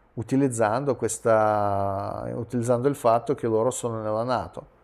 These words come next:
Immaginate che se repubbliche baltiche veramente mandano il loro contingente in Ucraina, questo significherà che la nato entra ufficialmente nella guerra contro la Russia. E a questo punto l'Occidente, i paesi occidentali, Germania,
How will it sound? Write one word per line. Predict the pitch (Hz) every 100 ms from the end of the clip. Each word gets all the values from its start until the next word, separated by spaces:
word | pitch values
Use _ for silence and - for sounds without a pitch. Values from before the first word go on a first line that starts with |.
| _ _ _ _ _ _
Immaginate | - 127 135 160 208 202
che | 147 131
se | - 151 170
repubbliche | 180 127 160 165 151
baltiche | 127 113 107 95 - -
veramente | 107 117 139 180 139 117
mandano | 113 120 120 110
il | 110
loro | 120 147
contingente | 135 113 107 110 113 139 127
in | 110
Ucraina, | 104 110 110 101 92 - _ _ _ _ _ _ _ _
questo | - 156 156
significherà | 139 139 131 123 123 104 87
che | -
la | 117
nato | 123 147 160 156 -
entra | 123 113 - -
ufficialmente | 135 - 123 127 120 131 147 120
nella | 110 110
guerra | 113 123 117
contro | 117 110 117
la | 110
Russia. | 101 90 - - - _ _ _ _ _ _ _ _ _ _ _ _
E | 127
a |
questo | 131 202 -
punto | 185 190 143 110 101 117 147 170 _
l'Occidente, | - 127 - 170 135 107 104 - 123 180 -
i | 117
paesi | 120 123 127 117 113
occidentali, | 110 117 113 113 117 95 98
Germania, | 143 165 120 113 107 101